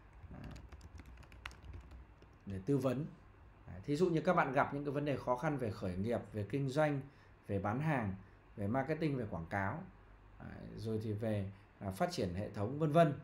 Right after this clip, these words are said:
thì các bạn có thể liên hệ với tôi để được tư vấn và trợ giúp. Thì nó giải nút thắt nhanh hơn, nó tiết kiệm được thời gian, tiết kiệm được công sức, tiết kiệm được cái,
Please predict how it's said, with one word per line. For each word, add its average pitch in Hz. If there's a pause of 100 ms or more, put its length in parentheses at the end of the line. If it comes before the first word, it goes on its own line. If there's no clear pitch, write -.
(280)
thì 120
các 143
bạn 131
có 127
thể 104
liên 131
hệ 135
với 120
tôi 180 (220)
để 110
được 110
tư 160
vấn 151
và 180
trợ 151
giúp. 185 (400)
Thì 143
nó 151 (260)
giải 131
nút 196
thắt 233
nhanh 185
hơn, 190 (600)
nó 135
tiết 247
kiệm 233
được 147
thời 139
gian, 151
tiết -
kiệm 220
được 127
công 156
sức, 214 (100)
tiết 240
kiệm 175
được 123
cái, 135